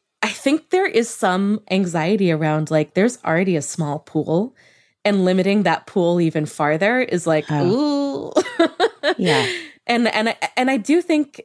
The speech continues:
Speaker 1: it changes the dynamic in the sense that I'm already looking at some quote unquote non-traditional relationships, but also that it's like, there's fewer options.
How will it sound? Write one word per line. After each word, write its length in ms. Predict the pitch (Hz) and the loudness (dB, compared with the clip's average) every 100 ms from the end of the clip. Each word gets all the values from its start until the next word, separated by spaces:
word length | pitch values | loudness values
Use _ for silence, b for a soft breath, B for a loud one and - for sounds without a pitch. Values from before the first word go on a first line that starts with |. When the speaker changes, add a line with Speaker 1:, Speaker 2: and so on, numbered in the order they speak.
| _ _ _ | _ _ _
Speaker 1:
it 180 | - - | -2 -2
changes 420 | - 254 254 277 | 0 2 2 0
the 100 | 220 | 2
dynamic 480 | 214 190 180 175 - | 2 2 2 0 2
in 140 | 180 | 0
the 100 | 170 | 0
sense 340 | 165 180 170 - | 0 0 0 -2
that 120 | 175 | 0
I'm 140 | 160 - | 0 0
already 280 | 196 180 165 | 0 0 -2
looking 400 | 156 - 160 156 | -4 -4 -2 0
at 240 | 151 _ _ | -4 _ _
some 440 | - 160 156 151 | -4 -2 -2 -4
quote 260 | 156 - 156 | -8 -4 -2
unquote 320 | 151 165 151 | -2 -4 -2
non-traditional 800 | 156 143 147 143 151 - 147 143 | -2 -6 -6 -10 -8 -4 -4 -4
relationships, 840 | - 233 226 - 165 160 147 - - b b b b _ | 0 2 2 0 -4 -2 -4 -4 -18 b b b b _
but 140 | 208 185 | 0 2
also 360 | 160 156 180 151 | 0 0 -2 0
that 180 | 156 | 0
it's 360 | 147 - - - | -2 -4 -14 -6
like, 460 | 165 143 - - _ | -4 -4 -8 -20 _
there's 260 | 156 143 - | -4 -2 -8
fewer 460 | - 131 135 131 - | -8 -4 -2 -2 -4
options. 840 | - - - 85 208 220 - 269 | -8 -8 -8 -2 2 2 -2 -10